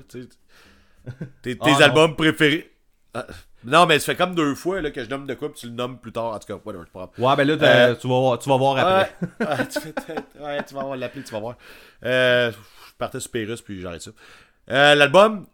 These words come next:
Speaker 1: Trash Life, qui est sorti en février, que, euh, moi, c'est un groupe que j'ai découvert à cause du Poudja, je pense que toi aussi.
Speaker 2: Non,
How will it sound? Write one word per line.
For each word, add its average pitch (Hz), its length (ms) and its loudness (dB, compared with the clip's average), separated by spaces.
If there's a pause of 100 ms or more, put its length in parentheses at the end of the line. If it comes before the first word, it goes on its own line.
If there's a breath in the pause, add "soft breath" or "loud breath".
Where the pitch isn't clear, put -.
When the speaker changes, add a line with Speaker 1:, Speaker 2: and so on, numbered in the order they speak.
Speaker 1:
Trash 175 400 0
Life, 175 320 -2
qui 139 60 -8
est 127 40 -8
sorti 180 440 -8
en 123 160 -2
février, 156 760 -4
que, - 140 -10
euh, 120 400 -2
moi, 147 200 -6
c'est 131 120 -6
un 117 60 -2
groupe 135 180 -6
que 117 60 -16
j'ai 113 80 -6
découvert 123 460 -6
à 104 120 -8
cause 110 320 -10
du 85 80 -20
Poudja, 107 360 -12
je 151 100 -16
pense 120 200 -12
que 117 60 -12
toi 107 140 -14
aussi. 151 260 -14 (720 loud breath)
Speaker 2:
Non, 143 240 0